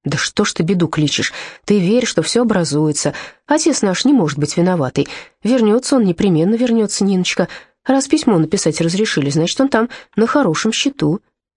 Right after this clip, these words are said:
На четвёртый день войны Василий получил повестку в военкомат. Чудом отпросился домой на день. Евдокия Ивановна только и успела сыну вещи собрать, да накормить на дорогу.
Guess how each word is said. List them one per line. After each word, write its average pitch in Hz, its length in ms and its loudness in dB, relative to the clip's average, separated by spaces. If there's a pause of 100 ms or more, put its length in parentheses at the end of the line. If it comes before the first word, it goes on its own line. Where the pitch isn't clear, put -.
(540)
На 170 120 2
четвёртый 269 480 0
день 208 240 2
войны 226 400 2
Василий 208 400 0
получил 170 440 0
повестку 202 480 -2
в 180 80 0
военкомат. 185 580 -2 (460)
Чудом 247 280 2
отпросился 196 760 -2 (180)
домой 214 380 2
на 139 200 0
день. - 200 -4 (480)
Евдокия 247 420 2
Ивановна 240 320 2
только 196 320 -2
и - 20 2
успела 180 480 0
сыну 202 320 0
вещи 208 300 -2
собрать, 143 440 0
да 160 140 0
накормить 170 540 0
на 151 60 2
дорогу. 147 460 0